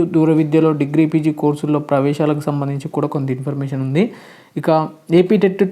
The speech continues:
టూ థౌజండ్ ట్వంటీ ఫోర్ సంబంధించి ఒక మంచి, అంటే, గైడెన్స్ అయితే, స్ట్రాటజీ సంబంధించిన ఇన్ఫర్మేషన్ అయితే ఇక్కడ ప్రొవైడ్ చేయడం జరిగింది. ఒకసారి చెక్ చేసుకోవచ్చు. వీడియో నచ్చితే మాత్రం ఖచ్చితంగా లైక్ చేసి ఛానల్ని సబ్స్క్రైబ్ చేసుకోండి. టీఎస్పీఎస్సీ సంబంధించిన ప్రతి అప్‌డేట్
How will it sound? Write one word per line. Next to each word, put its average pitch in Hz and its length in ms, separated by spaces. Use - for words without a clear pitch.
టూ 170 120
థౌజండ్ 175 280
ట్వంటీ 160 300
ఫోర్ 175 260
సంబంధించి 160 340
ఒక 156 120
మంచి, 165 340
అంటే, 147 180
గైడెన్స్ 160 340
అయితే, 165 200
స్ట్రాటజీ 156 480
సంబంధించిన 151 540
ఇన్ఫర్మేషన్ 147 460
అయితే 139 140
ఇక్కడ 143 180
ప్రొవైడ్ 143 340
చేయడం 143 240
జరిగింది. 143 280
ఒకసారి 185 280
చెక్ 131 180
చేసుకోవచ్చు. 131 460
వీడియో 160 220
నచ్చితే 180 300
మాత్రం 165 300
ఖచ్చితంగా 156 400
లైక్ 151 220
చేసి 156 240
ఛానల్ని 151 420
సబ్స్క్రైబ్ 151 440
చేసుకోండి. 156 380
టీఎస్పీఎస్సీ 175 600
సంబంధించిన 165 400
ప్రతి 160 280
అప్‌డేట్ 170 340